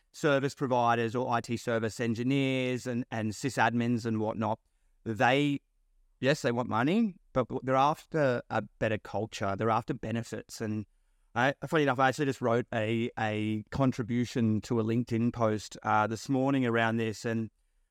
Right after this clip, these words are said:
no longer is salary the, the top ticket item. Yes, it's important, and we have to ensure that our salaries are keeping up with inflation,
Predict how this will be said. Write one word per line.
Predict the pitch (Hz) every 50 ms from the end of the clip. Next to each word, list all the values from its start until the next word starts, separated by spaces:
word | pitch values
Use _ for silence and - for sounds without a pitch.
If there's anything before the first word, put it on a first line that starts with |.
| -
no | 123 131 143 151
longer | 147 139 135 139 139 135 127 120
is | 117 113 -
salary | - 117 110 113 113 113 110 110
the, | 107 110 117 120 -
the | - 123 113
top | - - 117 - - _ _ _ _ _
ticket | - - 135 - 123 113 113 - _
item. | - 110 104 113 143 185 202 180 - 120
Yes, | 135 151 143
it's | 165 - -
important, | 139 117 - 143 - - 202 226 220 -
and | - 131 123 120
we | 120
have | 117 127 123
to | - 123
ensure | 117 110 98 - 123 117
that | 107 120
our | 117 110
salaries | - - 123 117 117 120 120 110 120
are | 113
keeping | 107 - 117 113 107 - 113 110
up | 110 110 -
with | 131 120
inflation, | 120 120 117 - - 117 110 107 - - 117 113 110